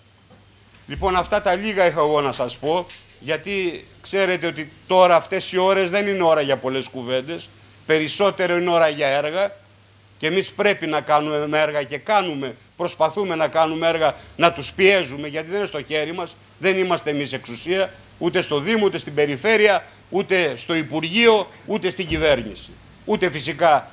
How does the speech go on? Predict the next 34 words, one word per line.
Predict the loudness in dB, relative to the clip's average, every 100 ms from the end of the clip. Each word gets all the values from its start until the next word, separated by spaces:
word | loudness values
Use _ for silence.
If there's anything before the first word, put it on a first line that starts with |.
| -16
στη | -10 -4
σύνθεση | 0 0 -2 -6
της | -8 -8
Βουλής. | -6 -6 -8 -12 -20 -4
Τα | 0
ξέρετε | 0 2 2 2 -4
αυτά. | -10 -12 -18 -18 -20 -20 -20 -20 -20 -14 0
Αλλά | 4 4
με | 0
τις | -6 -10
δυνάμεις | -6 -2 -2 -2 -6
που | -2
έχουμε, | 0 0 -2 -2 -2 -6 -10
πιστεύουμε | -6 -4 2 2 2
ότι | -2 -2
η |
φωνή | -4 -2 0
μας | 4 2 2 -6 -8 0
θα | 0
φτάσει | 0 -2 -2 -8
πολύ | -8 -6 -6
πιο | -6 -4
βαθιά, | -2 -2 -2 -2 -2 -8 -20 -2
θα | 0
πάει | 2 0 0
παραπέρα | 2 4 4 2 -2 0 -2 -6 -20 -4
και | -2
μπορούμε | 2 4 4 2
να | 0
ανοίξουμε | 0 0 -4 -6 -6 -4 -6 -10 -20 -8
ένα | 0 2 4
δρόμο | 2 0 0 0
όλοι | -2 -4
μαζί. | -6 -8 -10